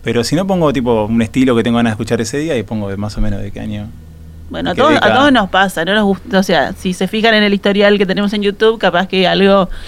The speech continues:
Speaker 2: nos da como un sentimiento de culpa, así que compartimos, compartimos el, el sentimiento. Y vos hablabas de que se puede escuchar algo de Fito Páez, por ejemplo, en esas canciones. ¿Qué otras influencias sienten que se, que se pueden escuchar allí en,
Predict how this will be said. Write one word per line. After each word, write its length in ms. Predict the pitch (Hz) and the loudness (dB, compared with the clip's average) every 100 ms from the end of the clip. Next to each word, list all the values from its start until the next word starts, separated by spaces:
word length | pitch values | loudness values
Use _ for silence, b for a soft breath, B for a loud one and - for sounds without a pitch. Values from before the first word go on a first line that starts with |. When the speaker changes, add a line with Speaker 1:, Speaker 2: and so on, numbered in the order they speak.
| B B | B B
Speaker 2:
nos 160 | 190 | -2
da 180 | 190 196 | 2 2
como 460 | 185 175 165 165 185 | 2 0 0 0 -2
un 140 | 196 165 165 | -6 -6 -4
sentimiento 420 | 202 190 202 208 | -2 0 2 4
de 120 | 202 | 2
culpa, 340 | 196 208 185 - | 4 4 4 0
así 180 | 170 175 | -2 -4
que 280 | 214 196 - B B | -2 -2 -4 B B
compartimos, 680 | - 214 220 220 254 202 196 | 2 4 4 4 2 2 0
compartimos 500 | 214 208 226 247 240 | 0 0 0 0 0
el, 160 | 196 - | -2 -4
el 140 | 196 | -6
sentimiento. 520 | 208 196 190 180 165 - B B | -6 -6 -6 -4 -4 -6 B B
Y 100 | - | -4
vos 140 | 240 277 | 0 2
hablabas 300 | 277 262 262 | 4 4 4
de 100 | 214 | 2
que 240 | 190 170 | 0 -2
se 140 | - 208 | -4 0
puede 120 | 226 | 0
escuchar 240 | 220 226 | 0 0
algo 160 | 220 220 | 2 2
de 100 | 202 | 2
Fito 340 | - 190 190 | 0 -2 -2
Páez, 380 | 190 214 208 202 | 2 2 2 0
por 180 | - 190 | -2 -2
ejemplo, 560 | 208 - 185 180 185 - | 0 -2 -4 -2 0 0
en 140 | 185 | -2
esas 180 | 185 185 | -4 -4
canciones. 440 | 185 185 208 202 - B B B | -4 -2 -4 -4 -8 B B B
¿Qué 100 | 277 | -2
otras 240 | 294 302 254 | 0 0 0
influencias 560 | 214 208 220 226 220 | -2 2 2 2 -2
sienten 420 | - 226 226 208 | 0 0 2 0
que 100 | 196 | -2
se, 120 | 190 - | -4 -6
que 120 | 190 | -4
se 120 | 185 | -4
pueden 280 | 202 220 196 | 0 2 2
escuchar 420 | 190 - 208 170 | -2 -4 -2 -2
allí 260 | 180 175 165 | 0 0 0
en, 160 | 156 | -2